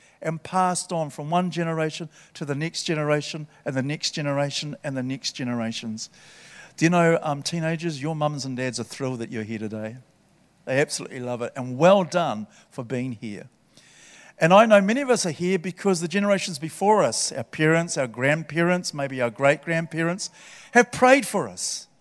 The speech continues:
and prayed for a day that we would be in the richness of fellowship and relationship with Jesus. And so patterns are an important part of establishing these intergenerational faith journeys.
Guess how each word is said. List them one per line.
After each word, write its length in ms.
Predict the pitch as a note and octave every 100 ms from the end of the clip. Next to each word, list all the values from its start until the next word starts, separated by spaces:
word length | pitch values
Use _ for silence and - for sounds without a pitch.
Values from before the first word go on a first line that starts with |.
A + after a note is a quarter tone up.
| _ _ _ -
and 200 | C#3+ -
prayed 300 | G3+ G#3+ F3+
for 140 | G#3
a 60 | F3+
day 280 | F#3 E3
that 180 | D3 D3
we 100 | E3+
would 120 | D3+
be 140 | C3+ D3+
in 160 | C#3+
the 80 | C#3+
richness 520 | C#3+ F3+ - G#3 E3+
of 80 | F3
fellowship 640 | - - E3+ E3 - D#3+
and 140 | D3+ C#3
relationship 600 | C#3 D3 - D3 - C3
with 140 | C3+
Jesus. 640 | A#2+ C3+ A#2 G#2+ - - - - - - - -
And 380 | C#3+ D3 D3 - - -
so 240 | - G3
patterns 600 | - - A#3+ C#4+ D#4 A3+
are 140 | G#3
an 80 | F#3+
important 640 | F3 E3+ - G3 F#3 F#3+ -
part 540 | - F#3+ F#3+ B2+ C3+
of 160 | - D#3
establishing 960 | D3 - - G3+ G#3 G#3+ F3+ - C#3+
these 240 | C3 C3+ -
intergenerational 1300 | - F#3+ G3+ E3 E3+ E3+ D#3+ D#3 D#3 D3+ - C#3+ C3+ - - -
faith 480 | - F#3+ F#3 -
journeys. 580 | - D#3+ D3+ A2+ G2 -